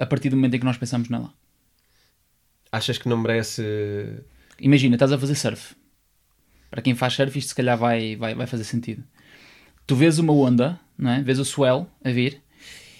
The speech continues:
Speaker 1: e tu percebes, "Hum, aquilo vem da esquerda, pá, e, e aquilo tem uma altura fixe, é esta."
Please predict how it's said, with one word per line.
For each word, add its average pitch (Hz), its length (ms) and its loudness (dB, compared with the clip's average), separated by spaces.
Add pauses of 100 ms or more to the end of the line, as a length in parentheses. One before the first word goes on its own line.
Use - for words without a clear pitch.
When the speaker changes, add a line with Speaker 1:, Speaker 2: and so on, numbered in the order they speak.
(120)
Speaker 1:
e 135 80 2
tu 143 140 2
percebes, - 500 2
"Hum, 151 420 6
aquilo 143 240 4
vem 147 140 4
da 147 80 4
esquerda, 190 640 2
pá, 180 180 8
e, 143 140 6 (140)
e - 100 2
aquilo 151 180 4
tem 165 140 2
uma 156 100 2
altura 165 280 4
fixe, 160 340 0
é 151 140 6
esta." 127 440 4